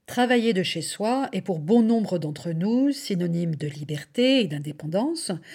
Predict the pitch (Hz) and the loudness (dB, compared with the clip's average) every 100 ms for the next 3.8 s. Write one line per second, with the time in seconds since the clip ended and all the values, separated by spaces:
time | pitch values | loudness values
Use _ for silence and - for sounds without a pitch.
0 | - - - 180 170 196 175 170 233 285 | -20 -20 -8 -2 4 4 4 0 2 4
1 | 190 143 - - 180 160 165 226 220 170 | 2 -2 -10 -6 -4 -2 0 0 0 -2
2 | 156 165 196 156 151 151 135 185 240 240 | -2 -2 -2 -2 -4 -4 -4 0 0 0
3 | 185 147 175 165 - 196 170 | -8 -4 -4 -4 -4 -2 -2